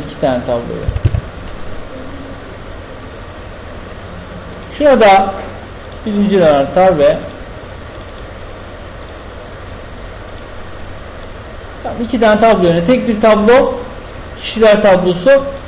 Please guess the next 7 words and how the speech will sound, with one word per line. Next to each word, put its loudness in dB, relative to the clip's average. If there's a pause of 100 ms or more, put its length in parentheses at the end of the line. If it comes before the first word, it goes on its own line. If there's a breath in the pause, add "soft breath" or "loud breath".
(120)
ekstra 4
bir 4
kolon, 6 (720)
e, -2 (400)
kişinin 4 (240)
tipine 4 (220)
sıfırsa 4